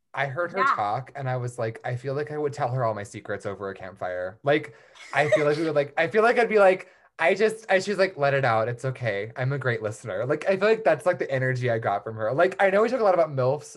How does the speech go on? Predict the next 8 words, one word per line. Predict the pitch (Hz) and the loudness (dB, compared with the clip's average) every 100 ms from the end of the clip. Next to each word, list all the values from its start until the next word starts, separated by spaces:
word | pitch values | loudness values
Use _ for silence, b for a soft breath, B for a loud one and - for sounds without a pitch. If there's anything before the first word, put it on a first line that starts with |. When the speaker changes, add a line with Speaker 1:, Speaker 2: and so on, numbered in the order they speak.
| - | -12
Speaker 1:
However, | - 139 131 135 135 | -2 0 2 0 -4
she | - | -2
has, | 180 185 | 0 0
like, | 165 - - | -2 -4 -4
actual | 123 123 - 135 | -2 -2 -2 -2
mom | 120 110 110 | 0 0 0
energy. | 123 131 139 165 180 190 b b b - | -2 -2 -2 -4 -6 -8 b b b 0
Like, | 151 160 - | 2 2 -4